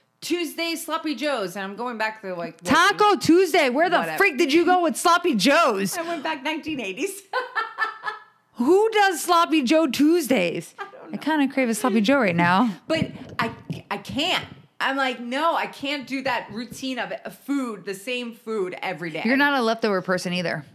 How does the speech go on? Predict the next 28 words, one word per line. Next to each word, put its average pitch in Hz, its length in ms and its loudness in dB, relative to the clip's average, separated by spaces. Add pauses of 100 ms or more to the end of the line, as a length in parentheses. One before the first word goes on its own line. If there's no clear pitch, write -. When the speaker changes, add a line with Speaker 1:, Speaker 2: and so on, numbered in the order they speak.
(240)
Speaker 1:
No, 196 560 -4 (140)
Speaker 2:
And 196 100 2
I, 220 240 2
Speaker 1:
no. 180 80 -6
Speaker 2:
I 185 160 2
am 208 400 0
a 185 140 2
leftover. 180 800 0
Speaker 1:
You 165 180 -6
are. 135 320 -8 (260)
Speaker 2:
Like, 180 440 0 (1000)
it's 214 400 0
pretty 208 300 4
bad, 175 360 4
my 175 140 0
leftover 170 520 0
obsession. - 600 -6 (2000)
Speaker 1:
It 226 140 0
is. 170 460 -6 (140)
And 285 220 -2
I 294 240 -2
mean, 285 280 -6 (200)
some 254 400 -4
foods 233 260 -12
are 175 140 -6
better 160 320 -8
as 226 300 -12
leftovers, 285 760 -12